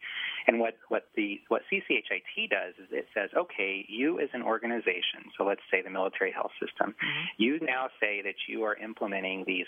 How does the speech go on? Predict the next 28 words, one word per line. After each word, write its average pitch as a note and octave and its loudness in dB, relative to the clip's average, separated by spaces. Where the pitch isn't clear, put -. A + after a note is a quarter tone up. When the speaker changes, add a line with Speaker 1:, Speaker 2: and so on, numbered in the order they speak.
Speaker 1:
hitsp, - 0
uh, - 2
uh, G2 0
standards A2 0
or F2+ 0
these F#2 -4
hitsp A#2+ 2
specifications - 0
that G2 4
apply A2 0
to G#2+ -6
the - -4
ahic G2 -2
use F#3+ 0
cases. - -2
We C3 4
will D3+ 0
now A#2+ 0
certify G#2+ 0
you F2+ -8
that, G2 -2
yes, G#2+ 0
indeed, G#2 0
you F#2+ 2
are F#2+ 4
doing F#2 -2
that." F#2+ -2
And A2+ 6